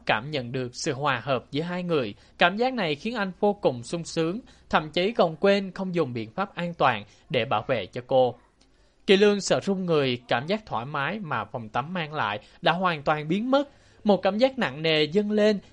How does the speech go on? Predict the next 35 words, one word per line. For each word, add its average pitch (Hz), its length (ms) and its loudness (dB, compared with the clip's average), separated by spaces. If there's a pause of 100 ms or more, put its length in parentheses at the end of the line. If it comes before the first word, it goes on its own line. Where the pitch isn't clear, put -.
khiến 196 240 2
cho - 160 0
cô 160 420 4
muốn 233 300 -2
nở 139 220 4
một 180 240 0
nụ 139 160 -2
cười, 160 420 6 (220)
để 190 140 4
rồi 175 560 6
đối 185 220 8
mặt 240 320 -2
với 214 100 0
anh 185 320 -4
cũng 147 220 -6
thật 143 200 -4
sự 110 260 -6
khó 151 140 -2
khăn. 156 380 -6 (2000)
"Chuyện 151 260 0
này... 139 720 -2 (120)
vậy 143 180 2
à, 131 440 0 (440)
yên 175 160 -4
tâm 175 200 -2
đi, 175 260 2 (200)
lát 247 180 4
nữa 151 280 0
tôi 170 320 4
sẽ 135 160 -6
đi 135 120 -4
mua 135 160 -8
thuốc." 233 320 0 (800)
Cô 180 240 2
cười. 127 400 4